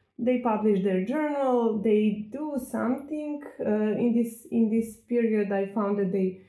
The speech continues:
began to publicize more in some, like, non-strictly feminist places, but, uh, I don't know, Angela Vodé, for instance, was publishing in, uh, this newspaper, Jutro. Um, and there were some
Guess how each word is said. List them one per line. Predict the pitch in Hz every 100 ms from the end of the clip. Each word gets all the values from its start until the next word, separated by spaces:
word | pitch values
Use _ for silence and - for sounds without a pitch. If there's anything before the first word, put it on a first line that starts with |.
| _ _
began | 220 208 202 208
to |
publicize | 185 - 254 240 247 247 233 233
more | 220 226 233 226
in | 220 214
some, | 233 208 208 202 - - _ _
like, | - 202 -
non-strictly | 220 220 220 214 - 214 - 220 214
feminist | 208 196 190 185 - -
places, | 196 190 202 202 185 185
but, | 185 180 - -
uh, | 185 180 180 196 - - _ _ _ _ _ -
I | 208
don't | 196 196
know, | 185
Angela | 196 196 190 185
Vodé, | 190 190 185 190
for | 185
instance, | 185 185 196 180
was | 196 180
publishing | 190 180 180 208 185
in, | 185 185 190 190
uh, | 185 180 180 214 202 202
this | 185 226
newspaper, | 202 202 180 175 175 170
Jutro. | 226 262 262 226 226 220 220 220 - _ _
Um, | - 190 190 185 185 - - -
and | 220 208
there | 196
were | 196
some | 196 196 196 -